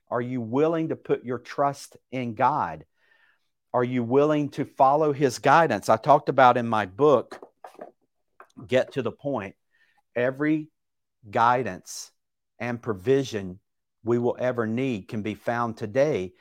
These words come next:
in the presence of God. Matthew saying, "Seek first the kingdom," takes faith.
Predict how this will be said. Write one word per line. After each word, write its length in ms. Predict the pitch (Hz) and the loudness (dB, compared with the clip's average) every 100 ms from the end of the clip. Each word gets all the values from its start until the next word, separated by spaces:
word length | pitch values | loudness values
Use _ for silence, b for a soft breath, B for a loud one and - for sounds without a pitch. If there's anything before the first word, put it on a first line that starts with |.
| b b b - | b b b -6
in 440 | 127 131 135 135 _ _ _ _ | -2 -2 -4 -8 _ _ _ _
the 120 | 117 | -10
presence 520 | 117 156 147 147 113 127 | 0 2 2 0 -8 -8
of 160 | 101 | -2
God. 440 | 131 165 117 76 _ _ _ _ _ _ _ _ | -2 0 -4 -10 _ _ _ _ _ _ _ _
Matthew 680 | 107 123 139 175 - 117 110 | -4 0 0 -2 -4 -4 -4
saying, 540 | - 135 127 123 107 | -2 0 0 -2 -6
"Seek 400 | 92 - 143 - | -8 -4 -4 -4
first 400 | - 143 143 - | 0 0 0 -4
the 80 | 113 | -10
kingdom," 480 | - 165 180 135 101 | -6 -4 -2 -4 -6
takes 360 | - 151 - | -4 -4 -6
faith. 520 | - 170 208 147 _ | -8 -6 -6 -10 _